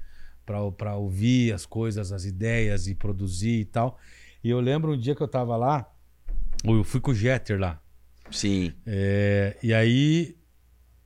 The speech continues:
Speaker 1: o Jeter ia gravar um baixo, alguma coisa lá no estúdio. E aí não sei o que que o Jeter tava afinando o baixo, fazendo não sei o quê. Daí eu,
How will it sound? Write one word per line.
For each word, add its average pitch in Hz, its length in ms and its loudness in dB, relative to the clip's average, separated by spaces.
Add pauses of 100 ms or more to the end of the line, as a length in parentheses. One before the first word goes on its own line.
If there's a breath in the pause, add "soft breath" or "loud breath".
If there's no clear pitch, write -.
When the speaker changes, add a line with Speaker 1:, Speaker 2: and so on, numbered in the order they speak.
(120)
Speaker 1:
o 120 240 -2
Jeter 117 280 0
ia 120 60 2
gravar 113 360 0
um 107 140 -2
baixo, 107 460 -6
alguma 95 240 -8
coisa 101 320 -4
lá 101 160 -4
no 104 60 -4
estúdio. 156 420 -8 (600 soft breath)
E 131 80 -4
aí 147 120 0
não 175 80 -2
sei - 140 -4
o 151 40 -2
que 160 100 -10
que - 100 -10
o 147 40 -2
Jeter 139 200 -2
tava 131 160 -4
afinando 110 380 -4
o - 20 -4
baixo, 113 300 -6
fazendo 110 160 -8
não 101 60 -8
sei 127 140 -10
o 98 40 -8
quê. 120 260 -6
Daí 120 300 -6
eu, 135 180 -8